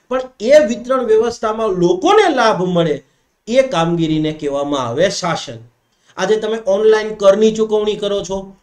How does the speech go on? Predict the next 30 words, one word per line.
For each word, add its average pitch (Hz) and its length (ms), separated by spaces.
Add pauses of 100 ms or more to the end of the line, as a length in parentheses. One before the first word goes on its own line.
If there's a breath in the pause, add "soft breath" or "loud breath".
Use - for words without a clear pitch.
(240 soft breath)
એમ 208 160
એસ 220 180
એમ 220 140
ઈ 220 40
એકમો, 220 500
સ્ટાર્ટઅપ 196 500
જે 214 240
છે 214 120
એમને 214 420
સરકાર 226 420
જે 190 120
રીતે 214 180
વિવિધ 196 340
પ્રોત્સાહનો 202 500
આપે 185 340
છે. 190 160 (880 soft breath)
Even 233 500
તમને 220 300
ખ્યાલ 214 300
હશે 214 180
મિશન 185 460
કોવિડ 220 420
સુરક્ષા, 220 720 (800)
ભારતમાં 226 600
જે 175 180
જે 247 220
કંપનીઓને 233 600
રસી 185 340
બનાવવી 226 560
હતી, 165 280